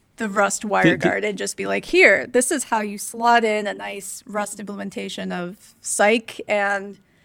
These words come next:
Speaker 1: this is what it does." And you could just say,
Speaker 2: Yeah,
Speaker 1: you know,
Speaker 2: not,
Speaker 1: "This
Speaker 2: not a bad
Speaker 1: is
Speaker 2: idea.
Speaker 1: too much or too little or too complex or too D O S E or,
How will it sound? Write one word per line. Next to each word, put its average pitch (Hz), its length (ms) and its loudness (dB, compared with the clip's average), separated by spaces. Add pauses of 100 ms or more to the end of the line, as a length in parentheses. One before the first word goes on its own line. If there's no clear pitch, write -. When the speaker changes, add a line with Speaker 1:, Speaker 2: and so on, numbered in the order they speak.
(200)
Speaker 1:
this 220 220 -2
is 214 160 -2
what 214 200 6
it 226 140 4
does." 208 600 6
And 208 160 -4
you 202 80 -6
could 202 180 -10
just 190 180 -8
say, 196 200 -2
Speaker 2:
Yeah, 247 160 4
Speaker 1:
you 220 140 0
know, 160 120 2
Speaker 2:
not, 170 80 -2
Speaker 1:
"This - 100 -4
Speaker 2:
not 156 100 2
a - 20 -2
bad 151 160 0
Speaker 1:
is 156 200 -2
Speaker 2:
idea. 180 120 -6
Speaker 1:
too 233 180 -2
much 214 420 2
or 190 80 -12
too 202 180 -12
little 214 440 -4
or 196 80 -4
too 190 160 -14
complex - 600 0
or 185 80 -16
too 190 420 -8 (500)
D 202 200 -4
O 196 80 -6
S 196 200 -6
E 196 220 -8
or, 175 260 0